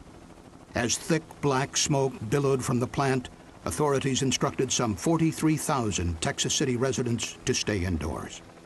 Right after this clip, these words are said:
The accident cost B P billions of dollars in victims' compensation,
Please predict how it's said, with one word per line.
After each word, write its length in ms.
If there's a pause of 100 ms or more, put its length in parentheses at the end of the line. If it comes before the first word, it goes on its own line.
(140)
The 160
accident 480
cost 360
B 160
P 300
billions 640
of 80
dollars 480 (340)
in 160
victims' 400
compensation, 800